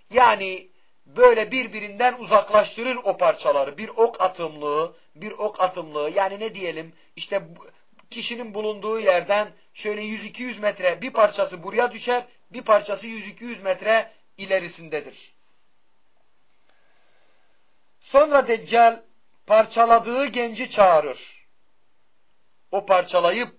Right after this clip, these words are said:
öldürdüğü, ikiye böldüğü genci çağırır. O da hemen yüzü parıldayarak ve tebessüm ederek gelir.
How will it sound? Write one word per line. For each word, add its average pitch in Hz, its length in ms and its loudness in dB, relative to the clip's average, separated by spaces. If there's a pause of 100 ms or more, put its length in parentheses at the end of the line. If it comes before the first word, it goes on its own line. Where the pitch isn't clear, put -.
(320)
öldürdüğü, 165 800 -4 (600)
ikiye 202 480 -2
böldüğü 196 400 -4
genci 160 380 -12
çağırır. 131 440 -2 (720)
O 185 140 -4
da 175 320 2 (260)
hemen 160 560 -6 (420)
yüzü 151 440 -16
parıldayarak 151 1000 -4 (480)
ve 151 420 -2 (340)
tebessüm 160 920 -8
ederek 170 640 -2 (420)
gelir. 113 640 -16